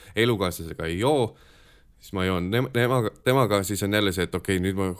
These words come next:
hui joon kaks nädalat. Ja siis kaks päeva hiljem siis on, "Aa jaa, siis on ju Kristeli sõbranna mehe sünnipäev ka veel." Ja siis lähed sinna, siis seal on kõik tuttavad, ma hakkan jooma.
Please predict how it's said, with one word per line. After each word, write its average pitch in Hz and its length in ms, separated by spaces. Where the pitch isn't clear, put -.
hui 117 260
joon 98 300
kaks 92 260
nädalat. 80 500
Ja 92 120
siis 87 300
kaks 92 200
päeva 92 200
hiljem 95 220
siis 85 180
on, 90 120
"Aa 110 240
jaa, 110 160
siis 98 220
on 101 140
ju 98 80
Kristeli 107 380
sõbranna 104 420
mehe 107 260
sünnipäev 104 520
ka 107 240
veel." 78 160
Ja - 40
siis 87 120
lähed 95 180
sinna, 107 400
siis 92 200
seal 95 120
on 92 80
kõik 101 180
tuttavad, 120 460
ma 92 60
hakkan 92 220
jooma. 101 340